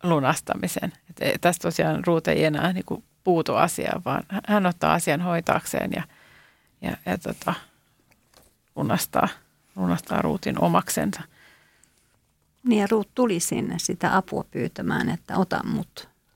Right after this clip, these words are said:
Speaker 2: niin kuin sukuun, niin kuin me voidaan mennä Jeesuksen luo, että ota mut vastaan.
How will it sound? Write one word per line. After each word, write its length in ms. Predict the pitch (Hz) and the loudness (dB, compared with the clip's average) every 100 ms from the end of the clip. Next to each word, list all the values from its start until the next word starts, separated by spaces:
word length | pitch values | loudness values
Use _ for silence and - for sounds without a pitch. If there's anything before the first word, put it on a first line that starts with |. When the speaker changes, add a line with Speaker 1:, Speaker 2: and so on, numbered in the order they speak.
| _ | _
Speaker 2:
niin 140 | - - | -14 -14
kuin 140 | - - | -14 -10
sukuun, 580 | - 165 - - 170 175 _ | -6 -6 -4 -2 -2 -4 _
niin 140 | 190 185 | -4 2
kuin 120 | 196 | 4
me 140 | 208 | 4
voidaan 360 | 170 156 - - | 2 -2 -4 -6
mennä 340 | - - - - _ _ _ _ _ _ - | -6 -4 -6 -8 _ _ _ _ _ _ -6
Jeesuksen 520 | 180 180 180 - 170 | -4 -2 -2 -2 0
luo, 140 | 180 - | -2 -2
että 280 | 180 _ - _ - | -4 _ -20 _ -12
ota 240 | 196 180 160 | -4 -2 0
mut 380 | 175 - - _ _ _ | -2 -4 -14 _ _ _
vastaan. 420 | 147 170 - - | -6 -4 -6 -10